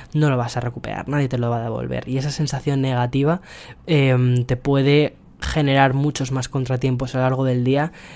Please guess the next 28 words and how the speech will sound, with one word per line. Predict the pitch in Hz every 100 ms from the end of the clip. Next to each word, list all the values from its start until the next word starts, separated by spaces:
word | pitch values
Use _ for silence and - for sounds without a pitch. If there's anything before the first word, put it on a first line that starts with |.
| -
que | 147
las | 131 123
cosas | 139 131
positivas | 127 123 123 131 123
que | 123
te | 120
va |
a | 123
generar. | 131 117 117 120 - - - -
Entonces, | 147 160 139 127 - - - - - - - - - -
para | 151 143 135
ti, | 165 131 - - - -
Instagram | 170 147 139 123 123 -
o |
las | 131 131
redes | 160 156
sociales, | 135 123 143 170 226 - - 139 - - -
mm, | 170 151 143 139 139
lo | 135 135
que, | 131 135 135
lo | 139
que | 127
tengas | 123 175 180 143
dentro | 160 151 139
de | 131
estas | 127 131
redes | 127 123 117
sociales, | 120 139 135 160 190